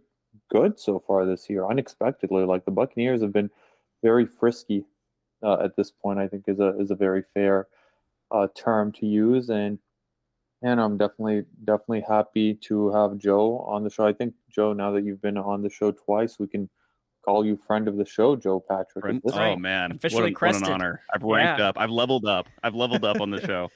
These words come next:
Speaker 3: <laughs> Yeah,
Speaker 2: This is
Speaker 3: you know,
Speaker 2: awesome.
Speaker 3: the, I think the first time is pinch hitter, and then now you're, like, friend of the show
Speaker 2: <laughs> Yeah,
Speaker 3: after the second
Speaker 2: right.
Speaker 3: time. So,
Speaker 2: <laughs> Yeah.
Speaker 3: um, so you, you and Daniel Flick this, this off season, uh, this season have, have got risen up the depth chart here on, on Falcoholic Live. But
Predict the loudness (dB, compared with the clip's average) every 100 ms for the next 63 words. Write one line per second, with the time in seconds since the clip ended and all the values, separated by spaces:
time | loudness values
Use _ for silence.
0 | _ _ _ 0 2 2 -2 -2 0 -2
1 | -4 -8 _ _ 0 2 0 -2 -4 2
2 | 2 2 0 0 0 -4 -4 -6 -4 -6
3 | -4 -6 -6 -6 -8 -4 -2 0 0 -2
4 | -6 -4 -4 -4 -4 -2 -2 -2 -2 -2
5 | -2 -2 -8 -8 -12 -4 -6 -4 -8 -6
6 | -8 -2 0 0 -2 -10 _ _ -12 -10
7 | -4 -4 0 2 4 6 6 6 0 0
8 | 0 -2 -8 -8 -10 -10 -4 -2 -2 -6
9 | -10 -8 -8 -8 -10 -12 -12 -12 -6 -4
10 | -4 -8 -12 -2 0 0 0 -2 0 -4
11 | -4 -6 -6 -8 -10 -10 -10 -8 -6 -8
12 | -10 -8 -8 -2 -2 -2 -6 -6 -8 -12
13 | -6 -6 -4 -8